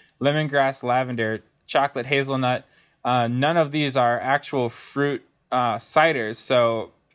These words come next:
it kind of, I was trying to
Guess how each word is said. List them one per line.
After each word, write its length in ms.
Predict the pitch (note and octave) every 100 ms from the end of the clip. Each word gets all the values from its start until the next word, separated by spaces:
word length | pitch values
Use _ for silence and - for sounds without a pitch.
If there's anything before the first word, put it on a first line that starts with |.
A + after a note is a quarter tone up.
| -
it 120 | C#3
kind 280 | - F3 E3+
of, 220 | C#3 C3 _ _ _ _ _ _ -
I 140 | C3+
was 120 | C3+
trying 380 | - F#3 F#3 F3
to 320 | - C#3 B2+